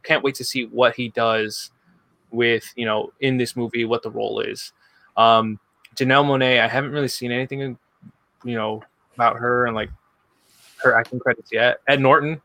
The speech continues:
Ed Norton's a great actor. Can't hate on Ed Norton, potentially one of the best Hulks that we've had so far, depending on who you ask. So, um, and then Kathryn Hahn, just coming off the heat of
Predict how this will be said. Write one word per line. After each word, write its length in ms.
Ed 120
Norton's 240
a 40
great 180
actor. 400
Can't 200
hate 220
on 260
Ed 60
Norton, 340
potentially 520
one 120
of 60
the 60
best 240
Hulks 500
that 60
we've 180
had 180
so 160
far, 260
depending 300
on 100
who 100
you 180
ask. 420
So, 480
um, 480
and 240
then 640
Kathryn 400
Hahn, 420
just 180
coming 220
off 200
the 140
heat 420
of 300